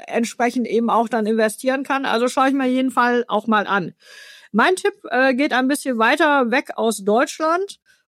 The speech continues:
Und zwar würde ich ein richtiges Langfristinvestment empfehlen. Also Indienfonds, äh, ist das Stichwort. Wenn ich mir Indien anschaue, dann läuft Indien immer so ein bisschen im Schatten von China.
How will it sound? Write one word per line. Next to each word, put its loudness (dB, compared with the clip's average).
Und -2
zwar 2
würde 0
ich -2
ein -2
richtiges -2
Langfristinvestment -2
empfehlen. -4
Also 0
Indienfonds, 0
äh, 2
ist -2
das 2
Stichwort. 0
Wenn 2
ich -2
mir -2
Indien 0
anschaue, 2
dann 0
läuft 2
Indien 0
immer 0
so 0
ein 0
bisschen -2
im -4
Schatten -4
von -4
China. 2